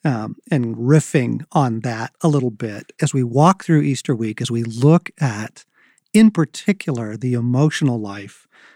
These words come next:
of Jesus. So let's start in Matthew sixteen. It says, "From that time on, Jesus began to explain to his disciples that he must go to Jerusalem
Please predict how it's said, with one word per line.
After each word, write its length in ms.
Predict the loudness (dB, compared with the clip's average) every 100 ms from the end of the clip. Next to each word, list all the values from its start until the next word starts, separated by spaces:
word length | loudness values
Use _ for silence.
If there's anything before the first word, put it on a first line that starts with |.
| _ -4
of 180 | -4 -4
Jesus. 640 | -8 -8 -14 -18 -20 -20 _ _ _ _ _ -8
So 160 | 0
let's 160 | 0 0
start 240 | 2 2
in 160 | 4 2
Matthew 460 | 0 -4 -2 -4
sixteen. 720 | -4 -6 -8 -10 -12 -12 -12 _ _ _ _ _ _ _ _ _ -4
It 120 | 0
says, 260 | 2 2
"From 160 | 4 4
that 200 | 4 2
time 360 | 2 4 4 4
on, 460 | 0 -4 -12 -16 _ -2
Jesus 340 | 2 4 2
began 380 | 0 0 2 2
to 120 | 2
explain 520 | -2 -2 -2 2 4 2
to 80 |
his 180 | 0 -2
disciples 800 | -2 -6 -6 -12 -14 -18 -14 -16 _ _ _ _ _
that 120 | -6 0
he 160 | 4
must 320 | 6 4 0
go 240 | 0 2 2
to 120 | -2
Jerusalem 760 | -4 0 0 -2 -6 -10 -10